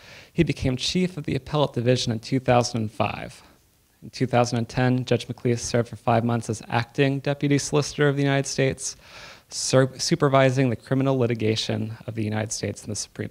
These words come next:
Court. He then returned to the United States Attorney's Office, where he again served as Chief of the Appellate Division until he was appointed to the D C Court of Appeals.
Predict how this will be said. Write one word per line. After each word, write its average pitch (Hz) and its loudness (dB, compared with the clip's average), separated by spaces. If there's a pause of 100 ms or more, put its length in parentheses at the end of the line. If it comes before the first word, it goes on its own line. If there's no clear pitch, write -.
Court. - -8 (720)
He 120 -4
then 113 2
returned 120 -2
to - -12
the 117 -4
United 107 0
States - -4
Attorney's 120 -2
Office, 110 -2
where 107 -6
he 104 -4
again 104 -4
served 104 -4
as 104 -6
Chief - -8
of 104 -12
the 107 -8
Appellate - -6
Division 104 -4
until 107 -10
he 98 -6
was 92 -10
appointed 107 -10
to - -20
the 107 -8
D 98 -12
C 104 -10
Court 101 -12
of 101 -12
Appeals. - -12